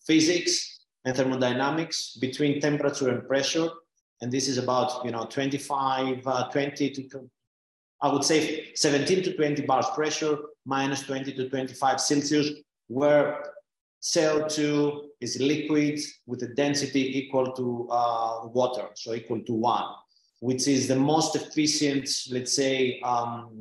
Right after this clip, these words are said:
uh, form of C O two in order to store it on board. Definitely, when you calculate,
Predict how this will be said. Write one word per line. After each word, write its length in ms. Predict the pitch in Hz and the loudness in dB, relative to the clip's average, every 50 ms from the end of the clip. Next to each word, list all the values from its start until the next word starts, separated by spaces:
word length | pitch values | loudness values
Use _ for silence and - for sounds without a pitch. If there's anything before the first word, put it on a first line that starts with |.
| 107 107 | -16 -16
uh, 140 | 107 104 104 107 - _ _ _ _ _ _ _ _ _ _ - - - | -16 -16 -16 -16 -20 _ _ _ _ _ _ _ _ _ _ -20 -16 -4
form 480 | - 151 151 151 160 165 151 151 - - - - - _ _ | 2 4 6 6 6 4 2 0 -2 -6 -10 -14 -18 _ _
of 240 | 123 120 - - - | -4 -4 -4 -4 -2
C 160 | - - 139 | 2 4 4
O 180 | 135 131 131 | 4 4 2
two 360 | 131 143 139 143 165 101 95 - - _ _ _ | 2 2 2 2 2 0 -2 -8 -12 _ _ _
in 120 | 127 131 | -4 0
order 280 | 135 139 143 139 139 135 | 2 0 2 0 -2 -6
to 80 | - 127 | -6 -10
store 300 | - - - 135 135 131 | -6 -2 0 2 2 2
it 100 | 127 131 | 2 0
on 200 | 123 123 120 110 | 0 0 0 -2
board. 360 | 123 113 104 101 - - - - _ _ _ _ _ _ _ _ _ _ _ _ _ _ _ _ _ _ _ _ | 0 0 0 -2 -4 -8 -14 -20 _ _ _ _ _ _ _ _ _ _ _ _ _ _ _ _ _ _ _ _
Definitely, 760 | 151 160 156 - 196 190 196 202 214 214 208 - - - 123 | 0 0 2 0 2 2 4 4 4 4 2 0 -4 -8 -4
when 200 | 127 151 160 160 | -4 -2 -2 0
you 180 | 151 156 - - | -2 -2 -4 -2
calculate, 760 | - 160 180 190 190 - - 170 165 160 156 151 147 147 | -2 -2 -2 -2 -4 -6 -6 -2 0 2 2 2 0 -2